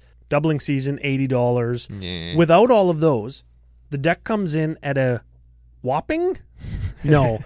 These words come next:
Speaker 1: a measly hundred and seventy-three dollars.
Speaker 2: That's very affordable.
Speaker 1: Yeah, and that, that includes the Planeswalkers, which are a little bit spendy, and the Anointed Procession, that's, like, eleven dollars itself.
Speaker 2: Wow, going up.
Speaker 1: Yeah,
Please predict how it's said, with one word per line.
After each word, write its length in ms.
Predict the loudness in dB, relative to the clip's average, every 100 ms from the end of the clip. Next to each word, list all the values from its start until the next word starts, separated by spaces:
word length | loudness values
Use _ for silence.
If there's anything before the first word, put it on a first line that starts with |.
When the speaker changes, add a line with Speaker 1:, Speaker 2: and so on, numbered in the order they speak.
| -12 -4
Speaker 1:
a 120 | -2
measly 600 | 2 2 2 2 0 0 -4
hundred 280 | -4 -2 -2
and 100 | -2
seventy-three 580 | -2 -2 -2 -4 -4 0
dollars. 500 | 0 0 -6 -16 -20 _ -20 -6
Speaker 2:
That's 200 | -6 -4
very 240 | -2 0
affordable. 360 | 0 -4 -8 -6
Speaker 1:
Yeah, 380 | 0 0 0 -8 _ _ _
and 420 | -6 -4 -6 -8 -14 _ _ -4
that, 280 | -2 -2 -4
that 280 | -4 -2 -2 -4
includes 600 | -6 -4 0 0 0 -6
the 60 |
Planeswalkers, 720 | -6 -6 -6 -8 -10 -8 -10 -6
which 240 | -8 -6
are 140 | -6 -4
a 20 |
little 220 | -4 -4
bit 140 | -4 -6
spendy, 520 | -6 -6 -4 -8 -10 -14 -6
and 240 | -4 0
the 100 | 0
Anointed 500 | 0 -2 -4 -8 -12
Procession, 540 | -10 -10 -8 -10 -10 -14
that's, 180 | -12
like, 140 | -14 -10
eleven 340 | -8 -8 -8
dollars 400 | -6 -6 -8 -10
itself. 560 | -10 -6 -6 -8 -18 -20 -20 _ _ -20 -18
Speaker 2:
Wow, 300 | -12 -12 -10
going 240 | -8 -6
up. 240 | -6 -10 -16 -20 -12
Speaker 1:
Yeah, 280 | 0 0 0